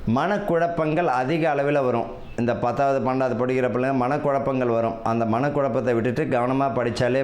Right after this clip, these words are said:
போதும். ஆரோக்கியமான உணவு, இந்த கும்ப ராசி உடையவர்கள், மகரம் ஆகட்டும், கும்பரம் ஆகட்டும்,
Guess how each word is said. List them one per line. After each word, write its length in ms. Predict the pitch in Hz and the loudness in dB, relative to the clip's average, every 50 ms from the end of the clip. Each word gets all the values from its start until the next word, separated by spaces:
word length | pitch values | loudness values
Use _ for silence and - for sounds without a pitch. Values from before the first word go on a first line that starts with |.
| 135 | -2
போதும். 600 | 131 117 117 117 110 110 107 - - - - - - - - - - - - - - - - - - - - - - | 0 0 0 2 2 0 0 -2 -6 -14 -14 -16 -16 -16 -14 -14 -14 -14 -14 -14 -14 -14 -14 -14 -14 -14 -12 -6 -4
ஆரோக்கியமான 1000 | - 104 127 151 175 185 190 190 180 185 175 175 165 160 156 156 160 170 175 170 | -2 0 0 2 0 0 0 0 0 0 0 0 2 2 2 0 0 0 0 0
உணவு, 600 | 147 131 123 131 135 143 160 156 147 143 135 127 | 0 0 0 0 0 2 2 2 2 2 2 2
இந்த 140 | 127 131 127 | 2 2 2
கும்ப 480 | 120 113 104 120 139 175 185 196 196 | 2 2 0 0 0 2 2 2 2
ராசி 340 | 180 165 151 151 147 151 156 | 2 2 0 0 0 0 0
உடையவர்கள், 680 | 143 131 135 139 143 139 131 131 123 117 113 117 - - 101 110 | 0 0 2 2 2 2 2 2 2 2 2 0 0 0 0 0
மகரம் 320 | 113 117 123 139 151 151 | 0 2 0 0 0 0
ஆகட்டும், 320 | 156 147 143 139 - 175 143 | 0 0 0 0 0 0 0
கும்பரம் 420 | 139 131 135 143 135 127 120 110 | 0 0 0 0 0 0 0 0
ஆகட்டும், 420 | 117 123 123 120 107 107 113 113 | 0 0 0 0 0 0 -2 -2